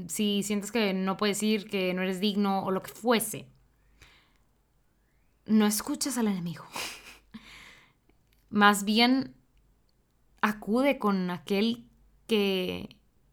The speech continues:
que en ningún momento te quiere juzgar,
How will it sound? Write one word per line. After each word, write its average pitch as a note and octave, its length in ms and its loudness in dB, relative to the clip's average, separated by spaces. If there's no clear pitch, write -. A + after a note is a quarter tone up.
que G#3+ 180 6
en G#3+ 120 8
ningún G#3+ 380 6
momento C#4+ 540 4
te A#3 140 4
quiere B3 180 6
juzgar, G#3+ 600 -2